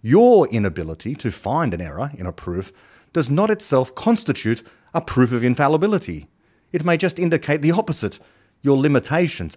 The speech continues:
as a fallible person. One's lack of imagination about how something could not possibly be wrong with a proof, or has gone wrong with a proof already,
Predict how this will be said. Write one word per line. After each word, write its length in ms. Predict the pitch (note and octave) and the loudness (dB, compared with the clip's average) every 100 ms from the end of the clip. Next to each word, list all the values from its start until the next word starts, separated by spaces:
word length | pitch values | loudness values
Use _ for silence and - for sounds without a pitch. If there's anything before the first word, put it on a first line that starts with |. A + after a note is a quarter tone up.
| - | -4
as 320 | C#3+ G#2 E2 | -2 0 -4
a 60 | - | -8
fallible 360 | A2 F2+ F2+ | -6 -4 -6
person. 480 | F2+ A2+ A2+ - D#2+ _ _ _ _ _ _ | -4 -4 -4 -6 -12 _ _ _ _ _ _
One's 500 | F#2 B2 C#3 C3+ G#2+ | -2 0 0 -2 -2
lack 280 | A2 B2 C3 | -4 -4 -4
of 80 | A#2+ | -4
imagination 880 | A#2+ A#2+ A2 A2+ G2 F#2 F#2+ F#2 F2+ _ _ _ | -2 -4 -4 -2 -2 -4 -8 -8 -10 _ _ _
about 320 | F2+ A#2 G#2+ | -2 -2 -2
how 140 | F2 G#2+ | -2 -4
something 500 | - C3 - A2 G2 _ _ - | -2 -4 -4 -6 -6 _ _ -8
could 220 | - B2 | 0 2
not 380 | A#2 F#3+ G#2+ - - | 2 0 0 -8 -8
possibly 540 | - G#3 - D#2+ F#2 | -2 -2 -2 -6 -6
be 280 | F2+ G3+ C#3 | 0 2 4
wrong 340 | G#2+ E3+ A#2 | 2 0 0
with 140 | G#2+ A#2 | -2 -4
a 40 | |
proof, 420 | - D#3+ G#2+ - _ _ _ - | -2 0 0 -4 _ _ _ -4
or 160 | B2+ G2 | -2 0
has 280 | C3+ G2+ | 0 -2
gone 360 | F2 A#2+ B2 G2+ | 2 4 4 4
wrong 300 | C3 D#3+ G2+ | 4 4 4
with 100 | G2 | 0
a 60 | - | 0
proof 300 | C3+ A#2+ G#2+ | 2 2 2
already, 440 | G2+ D3+ F#2+ | 2 2 0